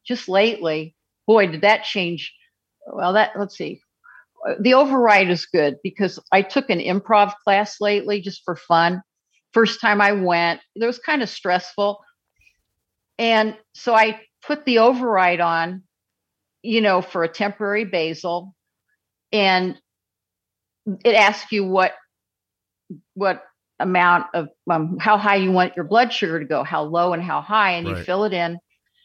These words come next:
Speaker 1: And then it just, during that time that I was at the, the first improv class, I wasn't, I was, my blood sugars were perfect.
Speaker 2: Hmm.
Speaker 1: Instead of me bolusing for stress and giving myself two units of insulin and then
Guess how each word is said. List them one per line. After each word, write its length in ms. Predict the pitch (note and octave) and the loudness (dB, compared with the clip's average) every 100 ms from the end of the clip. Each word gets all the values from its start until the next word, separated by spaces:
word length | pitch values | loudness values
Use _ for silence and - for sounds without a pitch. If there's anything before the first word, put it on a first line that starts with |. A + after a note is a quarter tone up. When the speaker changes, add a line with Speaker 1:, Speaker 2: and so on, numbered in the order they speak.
| _ _ - | _ _ 2
Speaker 1:
And 220 | G3+ G#3+ | 4 6
then 280 | A3 G#3+ G#3+ | 6 4 0
it 140 | A3 G#3+ | -2 2
just, 340 | A#3+ - - - F#3+ | 0 0 -6 -12 0
during 320 | A3 A#3+ A#3 | 2 2 2
that 260 | G3+ - | 2 2
time 380 | - A3 C4+ A3+ | -2 0 2 2
that 80 | F#3+ | 0
I 80 | F#3 | 0
was 240 | F#3+ F#3 | -2 -4
at 140 | F#3+ F3+ E3+ | -6 -2 -2
the, 200 | D3+ D#3 _ _ _ _ _ - | -2 -4 _ _ _ _ _ -12
the 120 | D#3+ | -10
first 360 | - G#3+ G3+ - | -2 0 0 -2
improv 520 | G3+ A#3 B3 F#3 D3 | -4 0 2 2 0
class, 320 | - D#3+ E3 | 0 0 0
I 80 | G3 | -2
wasn't, 460 | G3 G3+ A3+ A3+ - - | 2 2 2 -4 -6 0
I 80 | G3+ | 2
was, 220 | G3+ - _ | 0 -6 _
my 200 | F#3+ G3+ | 0 0
blood 240 | F3+ B3+ C4 | 2 0 0
sugars 260 | A#3 G#3+ | -4 -4
were 100 | A3+ | -6
perfect. 580 | A3+ C4+ F4+ - E3 - _ - | -2 0 0 0 -2 -2 _ -8
Speaker 2:
Hmm. 160 | A#2+ G2 | -6 -4
Speaker 1:
Instead 380 | G#3+ G3+ - A#3 | -4 -2 2 4
of 160 | B3 F#3+ | 2 -2
me 420 | G#3 G#3 G3 D#3+ | -2 0 0 0
bolusing 840 | G#3 B3 C#4+ G3+ - F3 E3 F3+ G3+ _ _ _ _ - | 2 2 2 -2 -4 -8 -8 -12 -18 _ _ _ _ -10
for 100 | E3+ | -8
stress 720 | - - G3 G3+ E3+ F#3+ - | -8 -2 4 6 6 4 0
and 80 | F#3+ | 0
giving 240 | G3 G#3 F#3+ | 2 2 2
myself 480 | F3+ - F3+ E3 - _ _ - | 0 0 -2 -2 -4 _ _ -6
two 200 | D4+ C4+ | -2 0
units 440 | A#3+ A#3+ A3 A3 | 2 0 0 -2
of 100 | G3 | -4
insulin 500 | G#3+ B3 - F3 F3 | -4 -6 -8 -6 -4
and 100 | F3+ | -2
then 200 | F#3+ F#3 | -2 -2